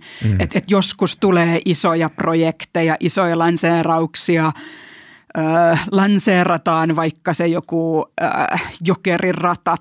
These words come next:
Speaker 2: tai, ö, to-, länsimetro, ö, tai mikä se nyt ikinä missä julkisessa organisaatiossa, kuten iso kampanja saattaisi ollakin.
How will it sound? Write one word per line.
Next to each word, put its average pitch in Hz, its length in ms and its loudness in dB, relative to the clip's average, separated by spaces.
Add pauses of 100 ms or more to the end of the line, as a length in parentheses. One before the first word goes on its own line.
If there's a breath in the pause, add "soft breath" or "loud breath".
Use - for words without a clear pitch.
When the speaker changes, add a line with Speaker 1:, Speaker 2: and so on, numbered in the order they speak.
Speaker 2:
tai, 170 540 0 (180)
ö, 90 140 -14
to-, - 200 -8
länsimetro, 180 1080 -2 (960)
ö, 165 40 -2 (240)
tai 175 380 0 (200)
mikä - 300 -4
se 180 100 -2
nyt 175 140 -4
ikinä 170 240 0
missä 175 240 0
julkisessa 175 460 -2
organisaatiossa, 170 540 -2
kuten 175 180 0
iso 165 200 0
kampanja 165 420 -2
saattaisi 147 300 -2
ollakin. 165 420 -4